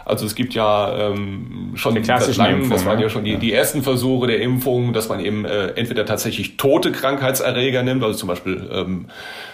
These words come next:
Speaker 1: äh, bestimmte Viren oder eben abgeschwächte Viren und diese dem Körper präsentiert, sodass, äh, der Körper lernt, sie zu bekämpfen, ohne selbst krank zu werden.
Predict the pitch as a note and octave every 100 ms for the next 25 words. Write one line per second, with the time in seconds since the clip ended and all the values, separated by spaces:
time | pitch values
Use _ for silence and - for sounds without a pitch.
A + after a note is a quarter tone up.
0 | - - A2+ G#2 F#2 - - G#2 A#2 A2+
1 | F#2+ G2+ D#3+ D#3+ D#3 C#3+ A#2+ B2+ A#2+ B2
2 | - C3 B2 - F#2+ F#2 G2+ F#2+ F2+ D#2+
3 | D#2+ - - E3+ D#3+ C#3+ C3 C3 B2+ C3+
4 | B2+ A2 A2+ - C3 C3 G#2+ G#2+ - -
5 | G#2 G2+ G#2 G2 B2 B2 A#2+ G2+ G2+ B2
6 | A2+ G#2+ G#2 A2 B2 C#3 D3 C3+ B2+ G#2
7 | A2+ C3 A#2+ G2 - - G#2+ A2+ G#2 D#2
8 | E2 D#2 D2+ -